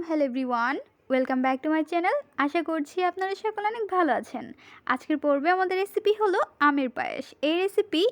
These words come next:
একবার বানিয়ে খেলে মনে থাকবে সারা জীবন, এতটাই সুস্বাদু। বিসমিল্লাহির রহমানির রহিম। নিয়ে নিচ্ছি পোলাওয়ের চাল, সাবুদানা।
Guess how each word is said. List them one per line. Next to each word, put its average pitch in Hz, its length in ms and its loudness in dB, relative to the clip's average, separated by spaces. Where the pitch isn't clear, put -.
একবার 247 340 0
বানিয়ে 403 340 0
খেলে 415 220 4
মনে 403 180 8
থাকবে 359 300 0
সারা 285 320 2
জীবন, 202 280 -6
এতটাই 359 380 -2
সুস্বাদু। 285 500 0
বিসমিল্লাহির 339 580 4
রহমানির 311 360 -2
রহিম। 294 260 -2
নিয়ে 285 180 4
নিচ্ছি 254 300 -2
পোলাওয়ের 269 320 4
চাল, 262 200 6
সাবুদানা। 254 600 2